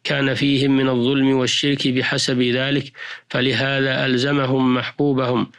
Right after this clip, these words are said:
كما في الحديث يقول الله: 'أليس عدلا مني أن أولي كل رجل منكم ما كان يتولاه في الدنيا؟' قد ثبت في الصحيح يقول: 'ليذهب كل قوم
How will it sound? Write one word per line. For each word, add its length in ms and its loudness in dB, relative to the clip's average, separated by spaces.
كما 280 0
في 80 -2
الحديث 520 0
يقول 380 0
الله: 520 0
'أليس 540 0
عدلا 840 -2
مني 680 2
أن 220 0
أولي 680 0
كل 340 -2
رجل 480 0
منكم 540 0
ما 160 -2
كان 280 -2
يتولاه 800 -2
في 120 -2
الدنيا؟' 520 0
قد 120 0
ثبت 400 0
في 120 2
الصحيح 680 -2
يقول: 500 2
'ليذهب 540 0
كل 360 0
قوم 340 0